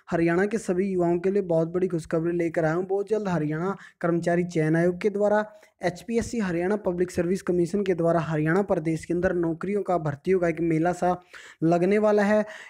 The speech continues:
ये मेला सा शुरू होने वाला। अभी से आप बड़ौदा इलेक्शन की बाहर कहिए, बड़ौदा उपचुनाव की बाहर कहिए, या फिर आप ये कह सकते हैं कि विपक्ष के द्वारा जो लगातार दबाव बनाया जा रहा है उसकी बाहर कहिए,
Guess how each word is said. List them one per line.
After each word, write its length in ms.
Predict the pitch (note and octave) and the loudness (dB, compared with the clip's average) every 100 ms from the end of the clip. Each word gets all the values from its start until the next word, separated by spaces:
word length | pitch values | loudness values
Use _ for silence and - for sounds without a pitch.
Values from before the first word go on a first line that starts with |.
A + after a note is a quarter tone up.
| E3 | 0
ये 140 | E3+ | 2
मेला 320 | F3 E3+ E3 E3 | 4 4 4 2
सा 160 | G3+ | 0
शुरू 280 | F#3 F3 E3+ | 0 0 2
होने 240 | D#3 D3 | 2 2
वाला। 220 | D3 C#3+ D3 | 2 0 0
अभी 280 | F#3+ G3+ A3+ | 0 0 0
से 140 | A#3 | 0
आप 280 | A3 G3+ F#3+ | 2 2 2
बड़ौदा 280 | F3 E3+ F#3+ | 2 2 2
इलेक्शन 380 | G#3+ G#3 A3 G#3 | 0 0 -2 -4
की 120 | G#3+ | -2
बाहर 360 | F#3 E3 G3 | -2 0 -2
कहिए, 440 | F#3+ G3+ G3+ G#3+ G#3 - - - - | 0 -2 2 2 2 -4 -20 -14 0
बड़ौदा 320 | F3+ F#3+ G3+ | 2 4 4
उपचुनाव 460 | F#3+ D#3+ F#3 G3 G#3+ | 2 0 2 2 2
की 120 | G#3+ | 0
बाहर 300 | F#3+ F#3 F#3+ | 0 0 0
कहिए, 260 | G3 G3+ G3+ | 0 -2 2
या 180 | F3+ | 2
फिर 300 | E3 F#3+ G3 G3 - - F3 | 0 0 0 0 -8 -4 0
आप 200 | F3+ F#3 | 0 2
ये 120 | F#3 F#3 | 0 2
कह 160 | F3+ F#3+ | 0 0
सकते 340 | F#3+ F#3 G#3 | 0 -2 0
हैं 140 | F#3+ F3+ | 2 2
कि 100 | F#3+ | -2
विपक्ष 300 | F3 F#3 - | -2 -4 -2
के 140 | F#3 | -2
द्वारा 340 | F3 E3 E3 E3 | 0 2 2 2
जो 120 | E3+ | 2
लगातार 440 | E3 D3+ D3 F3 E3+ | 0 0 0 0 0
दबाव 360 | E3 D#3+ D#3+ | 0 2 2
बनाया 300 | D#3+ D#3+ D#3+ | 0 0 -2
जा 140 | D#3 D#3 | 0 0
रहा 120 | D#3+ | 0
है 60 | D#3+ | -2
उसकी 240 | - G#3+ | -10 -4
बाहर 280 | G3 F#3 F#3+ | 0 0 0
कहिए, 380 | F#3 G3 G3+ G3+ | -2 -2 0 0